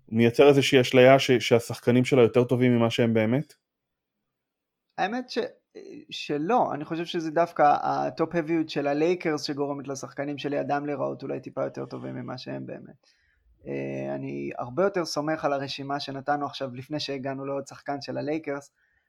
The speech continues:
Speaker 2: מאשר, אה, מאשר השמות שהזכרת, אה, כלומר, מה, ה-, ה-, מיאמי מוציאה את המרב מהשחקנים שלה, וזה גם קשור בעומק שלהם, וזה גם קשור בצוות האימון וב-,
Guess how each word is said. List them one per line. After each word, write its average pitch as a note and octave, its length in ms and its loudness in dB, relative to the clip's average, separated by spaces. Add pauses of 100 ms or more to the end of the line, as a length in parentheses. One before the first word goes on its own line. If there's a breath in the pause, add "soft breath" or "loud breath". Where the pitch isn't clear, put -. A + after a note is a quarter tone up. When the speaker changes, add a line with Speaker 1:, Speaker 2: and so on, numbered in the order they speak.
(140)
Speaker 2:
מאשר, C3+ 560 -4
אה, C3+ 360 -6 (320)
מאשר C3+ 260 -8
השמות C#3 360 -10
שהזכרת, B2+ 460 -10
אה, C3 360 -10
כלומר, B2+ 340 -10 (500)
מה, G2 100 -10 (100)
ה-, C#3 240 -6
ה-, C#2+ 420 -4 (960)
מיאמי F#3+ 720 0
מוציאה D#3 840 0 (220)
את D#3 140 -8
המרב C#3+ 580 2
מהשחקנים D3 640 -6
שלה, F#3 300 2
וזה C3+ 200 -6
גם C#3+ 260 -2
קשור D#3 400 -4
בעומק G3+ 400 0
שלהם, G#3 340 0
וזה B2 100 -10
גם B2 160 -12
קשור F3 320 -4
בצוות E3+ 360 -8
האימון E3 360 -6
וב-, C#3+ 160 -8